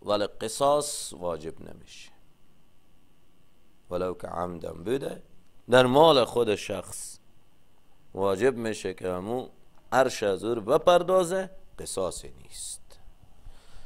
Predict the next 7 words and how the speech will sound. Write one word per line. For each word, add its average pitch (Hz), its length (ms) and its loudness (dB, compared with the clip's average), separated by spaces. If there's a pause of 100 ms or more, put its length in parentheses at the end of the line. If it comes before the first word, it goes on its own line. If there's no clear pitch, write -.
(120)
چرا؟ 160 380 10
لانه 113 760 0
لا 107 300 2
یمکنه 101 1000 -4 (100)
ان 92 240 -6
یضربه 92 1040 -4
ضرباً 107 680 -2